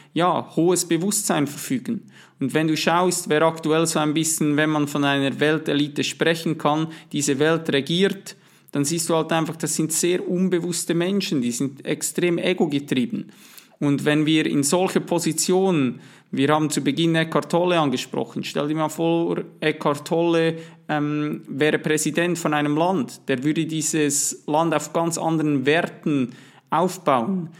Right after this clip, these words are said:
Und was ich einfach immer auch wieder merke, ist, die Masse, die läuft einfach mit, also die hinterfragt auch nicht groß. Also wenn die Masse eine Richtung vorgegeben bekommt,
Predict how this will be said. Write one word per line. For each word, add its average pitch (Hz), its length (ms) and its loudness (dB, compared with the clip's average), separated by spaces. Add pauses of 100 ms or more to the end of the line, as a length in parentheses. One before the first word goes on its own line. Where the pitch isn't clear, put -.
(220)
Und 139 480 -2
was 147 220 2
ich 175 120 2
einfach 165 240 0
immer 190 260 4
auch 170 120 -2
wieder 160 200 0
merke, 170 460 0
ist, - 320 -4 (680)
die 147 100 2
Masse, 156 680 0 (1300)
die 143 340 -2
läuft 170 440 2
einfach 156 340 0
mit, 175 500 -2
also 135 240 -4
die 143 120 0
hinterfragt 165 1000 2
auch 151 180 0
nicht 165 360 -2
groß. 151 640 0 (500)
Also 139 240 0
wenn 156 160 4
die 139 120 0
Masse 170 760 2
eine 143 280 4
Richtung 180 600 0
vorgegeben 170 800 2
bekommt, 170 680 -2